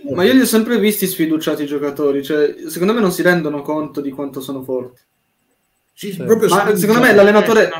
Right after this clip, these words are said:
Speaker 4: ma
Speaker 1: pure
Speaker 4: in
Speaker 1: l'allena-,
Speaker 4: panchina che distrugge ogni partita.
Speaker 1: ma infatti anche lui pensa di avere una squadra normale. <laughs> Secondo me lui in testa pensa questo.
Speaker 4: Esatto, perché è un mediocre del cazzo.
Speaker 1: Sì, bravo.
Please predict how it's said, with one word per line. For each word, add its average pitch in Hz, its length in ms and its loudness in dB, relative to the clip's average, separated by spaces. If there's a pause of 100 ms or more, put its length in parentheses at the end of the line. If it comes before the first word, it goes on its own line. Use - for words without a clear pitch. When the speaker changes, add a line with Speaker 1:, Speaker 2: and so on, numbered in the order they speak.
Speaker 4:
ma 165 160 -4
Speaker 1:
pure 226 160 0
Speaker 4:
in 220 60 4
Speaker 1:
l'allena-, 190 320 4
Speaker 4:
panchina 135 340 -12
che 127 140 -10
distrugge 123 720 -10
ogni 120 220 -8
partita. 113 760 -12 (1120)
Speaker 1:
ma 160 120 -10
infatti 220 280 -2
anche 170 220 -2
lui 190 200 2
pensa 147 300 -8
di 143 120 -6
avere 147 260 -4
una 143 100 -8
squadra 139 380 -8
normale. 135 680 -10
<laughs> 135 640 -16
Secondo 147 300 -6
me 185 60 0
lui 175 120 0
in 156 60 -4
testa 156 380 -6
pensa 131 300 -12
questo. 131 360 -10 (120)
Speaker 4:
Esatto, 117 560 -14
perché 143 200 -18
è 170 40 -10
un 170 60 -10
mediocre 160 680 -10
del 127 180 -6
cazzo. - 580 -18 (960)
Speaker 1:
Sì, 156 340 -4
bravo. 135 360 -8